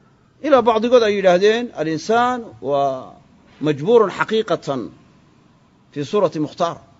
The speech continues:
Insaanku waa majbuur oo waa dirqisan yahay xaqiiqa ahaan, laakiin muuqaalkiisa iyo suuradiisa waxay u eg tahay inuu wax kala dooranayo. Laakiin xaqiiqatan mid wax kala dooranaya maaha. Qadar baa iska walhinaya iska ista. Waatay qaarkood saa yidhahdeen.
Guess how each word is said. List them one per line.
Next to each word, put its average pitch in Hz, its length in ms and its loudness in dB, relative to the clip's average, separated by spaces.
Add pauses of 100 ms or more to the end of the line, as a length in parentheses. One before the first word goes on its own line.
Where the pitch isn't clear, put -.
(340)
Insaanku 208 440 -2
waa 190 100 4
majbuur 190 460 -2
oo 180 80 0
waa 175 100 4
dirqisan 175 580 -6
yahay 131 260 -6 (420)
xaqiiqa 156 480 -6
ahaan, 135 320 -6 (500)
laakiin 175 240 -6
muuqaalkiisa 185 640 -4
iyo 175 100 -6
suuradiisa 196 580 -4
waxay 165 240 -6
u 302 140 -10
eg 226 180 -6
tahay 117 280 -12 (600)
inuu 160 140 -6
wax - 100 -10
kala 131 200 -4
dooranayo. 131 440 -6 (520)
Laakiin - 260 -16
xaqiiqatan 214 420 -10
mid 202 100 -10
wax 175 100 -10
kala 156 140 -4
dooranaya 165 300 -6
maaha. 170 140 -20 (320)
Qadar 143 240 -4
baa 131 100 -6
iska - 160 -10
walhinaya 117 340 -8
iska 101 140 -18
ista. - 220 -20 (460)
Waatay 165 220 -8
qaarkood 196 260 -2
saa 247 120 0
yidhahdeen. 220 300 -2